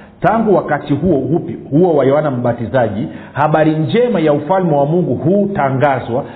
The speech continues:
na kila mtu hujiingiza kwa nguvu." Anasema habari njema ya ufalme wa Mungu hutangazwa na kila mtu hujiingiza kwa nguvu. Sawa?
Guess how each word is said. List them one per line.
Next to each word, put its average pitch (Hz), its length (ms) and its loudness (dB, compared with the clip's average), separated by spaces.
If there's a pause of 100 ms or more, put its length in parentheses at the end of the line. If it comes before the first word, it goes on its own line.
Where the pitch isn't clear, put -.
(120)
na 147 180 0
kila 240 420 -2
mtu 226 300 0
hujiingiza 156 760 0
kwa 123 180 -2
nguvu." 127 340 0 (460)
Anasema 160 440 0
habari 170 300 0
njema 180 540 2
ya 151 180 2
ufalme 175 420 0
wa 147 60 0
Mungu 156 240 -2
hutangazwa 131 580 -2 (260)
na 143 120 2
kila 208 280 2
mtu 202 260 2
hujiingiza 139 640 0
kwa 123 140 0
nguvu. 110 360 -4 (240)
Sawa? 151 280 2